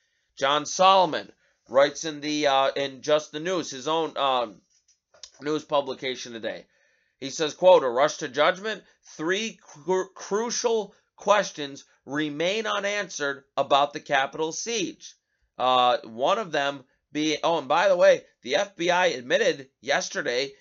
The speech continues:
it received information ahead of the January sixth tragedy, suggesting some participants were planning a war on the Capitol, including killing officers, distributing maps of the complex, alerted Washington, D C law enforcement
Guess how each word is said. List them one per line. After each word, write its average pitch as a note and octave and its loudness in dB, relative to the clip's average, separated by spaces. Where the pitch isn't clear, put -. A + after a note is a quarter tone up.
it D3+ 0
received G3+ -6
information D#3 -8
ahead D#3+ 2
of G3 -2
the C#3 -8
January B2+ -4
sixth - -8
tragedy, A#2 -6
suggesting D#3 -4
some A3 -6
participants D#3+ -2
were C#3+ -6
planning D3+ -8
a D#3 -6
war E3+ 2
on D3+ 0
the F3 -4
Capitol, F3+ 0
including C3 -8
killing B2+ -4
officers, F3 -4
distributing C#3 -6
maps B2 -4
of B2 -8
the - -10
complex, E3+ -6
alerted A#2+ -2
Washington, C3 -2
D C#3+ -8
C D#3+ -8
law F3 0
enforcement D3+ -6